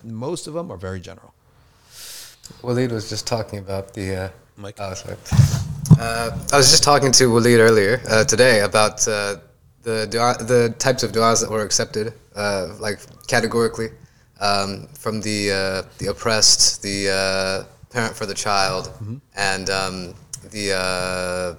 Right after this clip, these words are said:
Speaker 2: the traveler, right? So it was, like, the same conversation, but just, like, a
Speaker 1: Yep.
Speaker 2: upside, yeah.
Speaker 1: Yeah. And, uh,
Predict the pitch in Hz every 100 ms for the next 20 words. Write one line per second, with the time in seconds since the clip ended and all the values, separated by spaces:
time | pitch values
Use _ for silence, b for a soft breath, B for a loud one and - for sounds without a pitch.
0 | - - - 95 87 82 - - - -
1 | _ _ _ 98 95 - - - - 95
2 | 90 90 - - 104 - - 101 92 -
3 | - 107 139 123 117 107 123 - 104 95
4 | 92 101 95 87 92 98 _ 107 113 -
5 | 98 90 - - - _ 107 101 B B
6 | B B B - 120 120 110 110 -